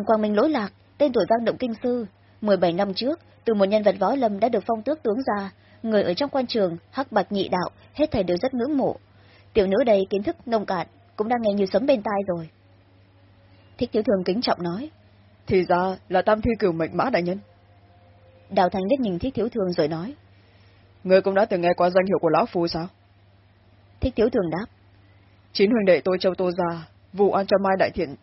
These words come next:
Speaker 2: nhân, mật mưu tạo phản, đem một nhà năm cha con bọn họ bức tử trong tù,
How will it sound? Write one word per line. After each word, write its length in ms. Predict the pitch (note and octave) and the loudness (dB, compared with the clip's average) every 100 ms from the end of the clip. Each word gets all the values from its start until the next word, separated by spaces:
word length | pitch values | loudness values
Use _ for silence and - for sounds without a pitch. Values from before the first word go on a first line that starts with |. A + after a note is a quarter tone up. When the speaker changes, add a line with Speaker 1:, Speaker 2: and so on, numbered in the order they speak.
| _ _ | _ _
Speaker 2:
nhân, 260 | F#3 F3 E3 _ _ _ | -4 -4 -8 _ _ _
mật 200 | F#3 F3 | -2 0
mưu 220 | G3+ A3 | 0 2
tạo 160 | G#3+ - | 2 0
phản, 160 | F3 D#3 - _ _ _ - | -2 -10 -12 _ _ _ 0
đem 220 | F#3+ F#3 | 2 2
một 140 | E3+ | 0
nhà 160 | E3+ D#3+ | 0 0
năm 200 | F3 F3+ | 0 -2
cha 120 | F3+ | -2
con 280 | E3 E3+ E3+ | -2 -4 0
bọn 120 | C#3 | -2
họ 160 | F#3+ - | 0 -2
bức 140 | C4 - | -2 -2
tử 140 | E3+ | -4
trong 140 | G3 A#3 | -4 -4
tù, 220 | F3 D3+ | -4 -6